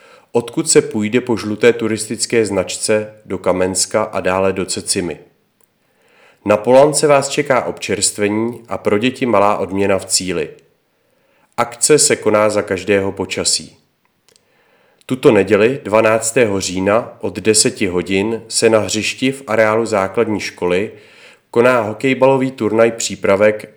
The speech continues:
pořádaný klubem H B C Blovice. Přijďte povzbudit naše nejmladší sportovce.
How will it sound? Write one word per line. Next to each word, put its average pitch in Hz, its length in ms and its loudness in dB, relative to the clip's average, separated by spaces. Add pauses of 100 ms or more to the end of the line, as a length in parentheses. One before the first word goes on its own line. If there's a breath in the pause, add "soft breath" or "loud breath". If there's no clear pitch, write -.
pořádaný 117 580 0
klubem 101 440 -4
H 98 200 0
B 101 200 0
C 107 220 0
Blovice. 95 680 -4 (1040 soft breath)
Přijďte 151 340 0
povzbudit 107 520 -4
naše 107 280 0
nejmladší 104 520 0
sportovce. - 840 -6